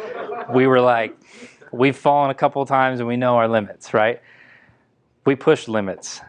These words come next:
And there was one time my buddy decided, there was this huge boulder, like, massive, massive boulder. And he,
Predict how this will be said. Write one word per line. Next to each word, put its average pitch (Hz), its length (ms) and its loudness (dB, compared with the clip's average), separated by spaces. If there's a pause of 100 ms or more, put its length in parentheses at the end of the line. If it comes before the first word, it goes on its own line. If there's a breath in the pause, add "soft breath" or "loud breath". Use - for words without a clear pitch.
(120)
And 113 120 -2
there 135 120 4
was 120 120 2
one 151 300 2
time 123 480 0
my 113 140 0
buddy 139 400 0
decided, 117 540 -6
there 117 100 -4
was 113 100 -6
this 117 140 -10
huge 156 600 -8
boulder, 110 540 -4
like, 104 220 -10
massive, 143 840 -2
massive 117 460 -2
boulder. 101 400 -2
And 110 80 -8
he, 147 580 0